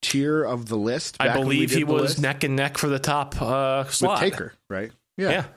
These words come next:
Speaker 1: The, the thing is, he's always, you know, yes, he was the first undisputed champion. Yes, he beat The Rock and Steve Austin in the same night or whatever that was. But I think they, they feel like he was never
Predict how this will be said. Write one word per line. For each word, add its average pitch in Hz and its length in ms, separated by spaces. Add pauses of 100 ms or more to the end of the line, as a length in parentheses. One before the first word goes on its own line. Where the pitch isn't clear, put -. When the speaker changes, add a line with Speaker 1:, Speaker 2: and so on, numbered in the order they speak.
(1120)
Speaker 1:
The, 180 180
the 170 160
thing 277 240
is, 190 160
he's 170 240
always, 180 400
you 143 160
know, 95 240
yes, 120 240
he 123 100
was 123 160
the 113 80
first 113 320
undisputed 101 600
champion. 95 420
Yes, 95 220
he 104 140
beat 98 420
The 95 80
Rock 92 420
and 92 220
Steve 92 280
Austin 90 380
in 87 100
the 85 60
same 90 340
night 87 400
or 80 100
whatever 85 280
that 80 160
was. 69 200 (480)
But 139 200
I 127 160
think 143 280
they, 139 320
they 143 320
feel 143 340
like 107 180
he 117 200
was 104 200
never 101 360